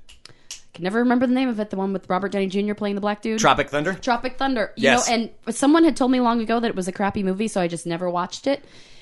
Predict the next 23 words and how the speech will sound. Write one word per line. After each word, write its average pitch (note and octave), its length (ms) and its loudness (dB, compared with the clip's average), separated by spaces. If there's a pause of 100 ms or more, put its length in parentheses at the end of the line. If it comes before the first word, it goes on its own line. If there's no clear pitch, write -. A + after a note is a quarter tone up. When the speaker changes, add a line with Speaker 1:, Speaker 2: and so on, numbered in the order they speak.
(100)
Speaker 1:
And G3+ 220 4
I E3+ 80 4
watched A3+ 220 2
it G3+ 40 -6
this A3 100 -6
weekend. A#3 200 0
I G3+ 40 0
have F#3+ 140 -4
to G3 80 -6
say, F#3+ 500 -2
it F3 40 2
was F3 140 0
funny. F3 240 0
My G3 160 4
favorite E4+ 400 -2
part, C4+ 160 -6
though, B3+ 80 -4
were A3 160 -4
the F3+ 160 -12
trailers F3+ 420 -6
at E3+ 60 -10
the - 80 -8
beginning. D#3 400 -6